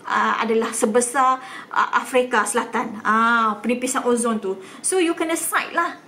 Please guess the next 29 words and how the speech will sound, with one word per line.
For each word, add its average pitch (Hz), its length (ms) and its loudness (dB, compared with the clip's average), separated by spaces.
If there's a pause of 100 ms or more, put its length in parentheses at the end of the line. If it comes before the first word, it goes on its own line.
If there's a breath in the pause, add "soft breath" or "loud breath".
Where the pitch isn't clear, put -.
(120)
You 294 160 -4
kena 320 240 2
ngatakan 339 400 0
siapa 403 240 0
yang 269 80 -2
buat 320 160 0
ni. 349 160 -8
Adalah 269 240 0
Ahmad 247 560 0
tahun 277 160 -2
dua 254 80 -4
ribu 254 160 -4
dua 262 120 0
puluh, - 120 -16
dua 226 240 2
ribu 240 160 -2
tujuh. 254 400 2 (240 loud breath)
So, 359 160 0
you 339 240 4
kena 311 240 2
masukkan, 277 560 0
ah, 208 320 2
yang 247 160 0
supportkan 302 640 0
you 254 160 0
punya, 240 560 2 (160)
ah, 214 120 -2
you 233 120 0
punya 233 400 2